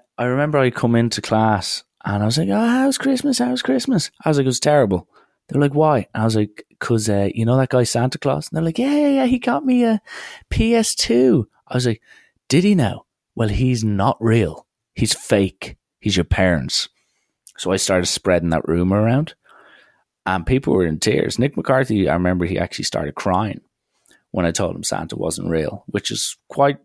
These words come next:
quite fair on his behalf. And I was te-, telling other people, I remember I got punched in the chest very hard. I don't know who it was, but I was like, "Oh, by the way, Santa's not real." And I got punched in the chest and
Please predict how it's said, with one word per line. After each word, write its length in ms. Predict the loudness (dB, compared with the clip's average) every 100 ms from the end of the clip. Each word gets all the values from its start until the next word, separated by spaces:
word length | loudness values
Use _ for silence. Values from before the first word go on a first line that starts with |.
| _ _ _ _ -20 -20 -20 -4
quite 200 | 0 2
fair 260 | 2 2
on 100 | 2
his 160 | 0 -4
behalf. 500 | -4 -4 -4 -4 -8 _ -6
And 100 | -2
I 60 | 0
was 180 | -2 -2
te-, 320 | -2 -2 -4
telling 280 | -4 -2 0
other 180 | 0 -2
people, 440 | 0 -2 0 0
I 20 |
remember 300 | 2 2 2
I 40 | 0
got 280 | -2 -6 -12
punched 580 | -4 -2 -2 -6 -8 -6
in 80 | -6
the 80 | -4
chest 500 | -4 -2 -4 -4 -6
very 180 | -4
hard. 280 | -4 -4 -4
I 40 | -4
don't 200 | -2 0
know 120 | -2
who 320 | 0 0 0
it 60 | 0
was, 300 | -2 -4 -6
but 160 | -4
I 60 | -2
was 120 | -2
like, 140 | -2
"Oh, 100 | -2
by 140 | -2 -2
the 80 | -2
way, 100 | -2
Santa's 460 | -4 -6 -6 -6
not 160 | -4 -2
real." 320 | -2 -2 -4 -10 -16 -14 -16 _ _ -4
And 80 |
I 40 | -4
got 160 | -4
punched 280 | -4 -4 -4
in 80 | -6
the 80 | -6
chest 480 | -4 -4 -2 -4 -6
and 300 | -8 -8